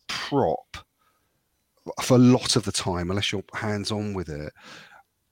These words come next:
I just kind of wondered, maybe there's something else that you could do. Maybe there's a streamlined thing, which is the laptop, the occasional projection, a sexy analog,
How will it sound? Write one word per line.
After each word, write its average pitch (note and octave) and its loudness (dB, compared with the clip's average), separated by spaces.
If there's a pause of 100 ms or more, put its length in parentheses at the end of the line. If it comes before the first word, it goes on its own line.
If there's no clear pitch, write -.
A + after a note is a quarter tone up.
(200)
I C3 0
just - -4
kind D3+ 0
of C#3 -6
wondered, C3 -2
maybe C#3+ 2
there's B2 2
something A#2+ -2
else A2+ -4
that E2+ -8
you F#2+ -10
could G2+ -6
do. F2 -4
Maybe A2+ -2
there's G#2+ -4
a F2+ -6
streamlined F#2 -4
thing, E2+ -6
which - -6
is - -8
the D#2+ -6
laptop, G2+ -4 (560)
the E2+ -6
occasional A#2+ -2
projection, - -8 (320)
a - -14
sexy A#2 2
analog, F2+ -2